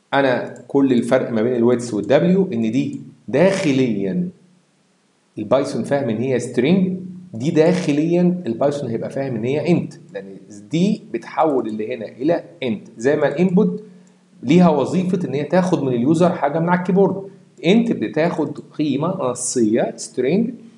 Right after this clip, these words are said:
وتكونفيرت تحولها الى رقميه، فالدبليو بقى رقم. ايه الفرق ما بين الرقم وبين النص؟ طبعًا هنتعرف في الدرس الجاي ان شاء الله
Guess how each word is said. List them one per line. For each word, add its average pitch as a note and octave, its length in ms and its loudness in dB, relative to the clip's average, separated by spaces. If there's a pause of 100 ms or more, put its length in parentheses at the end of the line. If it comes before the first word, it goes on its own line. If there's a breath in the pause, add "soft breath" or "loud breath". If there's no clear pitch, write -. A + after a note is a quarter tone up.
(200 loud breath)
وتكونفيرت C3+ 880 2
تحولها D#3 580 0
الى F3+ 420 2
رقميه، A#2 440 -2
فالدبليو D#3 420 2
بقى C3+ 160 4
رقم. B2+ 200 0 (380 loud breath)
ايه G3 120 6
الفرق G3 300 6
ما F3+ 80 2
بين F#3+ 160 4
الرقم F3+ 380 2
وبين D3+ 220 4
النص؟ G3 500 2 (160)
طبعًا E3 460 0
هنتعرف C3+ 300 2
في - 40 -14
الدرس - 240 -4
الجاي C#3+ 160 0
ان D3 40 -2
شاء D3 160 -2
الله E3+ 300 0